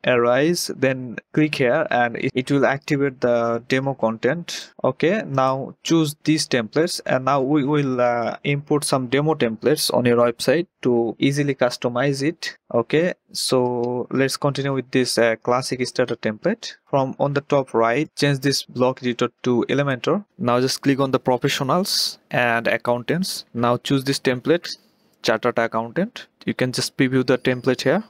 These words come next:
and you can change the fonts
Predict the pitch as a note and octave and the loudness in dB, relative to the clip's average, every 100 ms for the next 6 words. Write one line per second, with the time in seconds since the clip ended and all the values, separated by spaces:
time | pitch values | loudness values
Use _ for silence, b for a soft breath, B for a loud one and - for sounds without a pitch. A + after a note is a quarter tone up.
0 | _ - A2+ A2+ A2+ A2+ - A#2+ - B2 | _ -2 0 0 -2 -6 -4 -2 -2 -4
1 | - C3 B2 C3 A#2+ - A#2+ B2 D#3 - | 0 0 0 -2 -4 -2 0 0 -2 -4
2 | - - | -6 -6